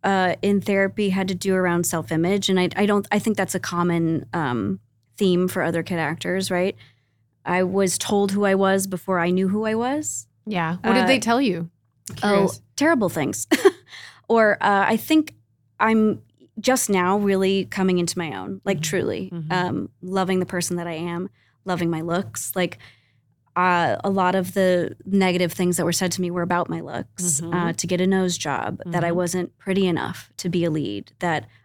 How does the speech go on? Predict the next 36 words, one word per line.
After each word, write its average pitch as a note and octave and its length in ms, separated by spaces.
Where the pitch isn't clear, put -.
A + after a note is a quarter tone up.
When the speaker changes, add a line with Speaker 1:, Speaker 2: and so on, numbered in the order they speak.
Speaker 1:
I F#3+ 100
would F#3 140
only G3+ 300
be E3+ 300
quirky F3 400
best D#3+ 260
friend E3 320
because E3 360
I'm E3 280
a F3 80
quirky - 580
face. F#3+ 420
I A#3+ 240
hadn't F#3+ 260
heard G#3+ 200
the F3+ 80
word G#3 260
quirky - 380
before. - 460
<laughs> - 60
And D4+ 80
I'm - 80
like, D3 140
Speaker 2:
Mm-hmm. E3 80
Speaker 1:
"Oh, C4+ 80
there B3 200
it C#4 80
is," C#4 180
over G3+ 340
Speaker 2:
Mm-hmm. A3 60
Speaker 1:
and G#3 100
over G3+ 260
and G3 80
over A#3 220
again. F#3+ 360
Speaker 2:
Mm-hmm. D#3 280